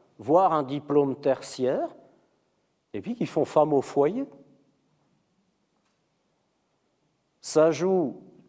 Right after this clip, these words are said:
tant que leur mariage dure. En cas de divorce, il y a clairement un surrisque de pauvreté,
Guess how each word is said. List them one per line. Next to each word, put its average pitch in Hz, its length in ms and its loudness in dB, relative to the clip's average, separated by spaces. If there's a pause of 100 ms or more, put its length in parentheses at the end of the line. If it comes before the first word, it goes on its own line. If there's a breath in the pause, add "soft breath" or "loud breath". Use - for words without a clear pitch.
(120)
tant 156 200 2
que 151 180 -10
leur 120 160 2
mariage 127 580 0
dure. 247 380 -6 (180)
En 117 80 -6
cas 131 180 0
de 123 80 -10
divorce, 131 720 0
il - 40 -20
y - 40 -4
a 185 40 -6
clairement 139 500 2
un 110 60 -6
surrisque 120 500 -2
de 120 60 2
pauvreté, 117 640 -2